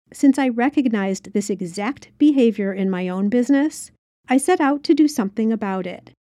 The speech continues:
And now, what works for me, I'm sharing with you. I formalized the process,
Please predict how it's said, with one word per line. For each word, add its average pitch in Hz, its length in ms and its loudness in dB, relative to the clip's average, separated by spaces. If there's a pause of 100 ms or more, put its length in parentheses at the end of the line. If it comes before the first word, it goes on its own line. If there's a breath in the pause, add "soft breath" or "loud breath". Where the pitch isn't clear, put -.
(460)
And 233 200 4
now, 262 580 2
what 214 180 -4
works 254 280 -2
for 381 200 2
me, 262 380 4 (120)
I'm 196 200 -4
sharing 202 680 -6 (160)
with 190 260 -6
you. 196 380 -12 (760)
I 262 120 4
formalized 269 920 0
the 208 80 -4
process, 196 720 -12